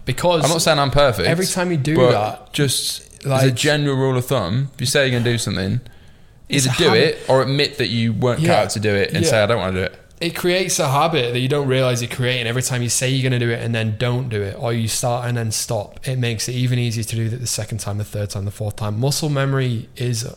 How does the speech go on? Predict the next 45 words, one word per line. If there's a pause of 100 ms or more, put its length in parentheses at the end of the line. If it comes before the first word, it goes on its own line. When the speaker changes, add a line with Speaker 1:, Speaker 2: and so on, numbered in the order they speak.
(180)
Speaker 1:
like,
a
Speaker 2:
Like
Speaker 1:
thing.
Speaker 2:
mental
memory,
mental
muscle
memory,
Speaker 1:
It's,
Speaker 2:
yeah. (100)
Speaker 1:
it's, (540)
it's
crazy.
Like,
psychology's (320)
insane. (580)
And
as
soon
as
you, (260)
I
think
learning
more
about
your
psychology
is (460)
one
of
the
best
things
you
can
do
if
you're
starting
out
as
an
entrepreneur.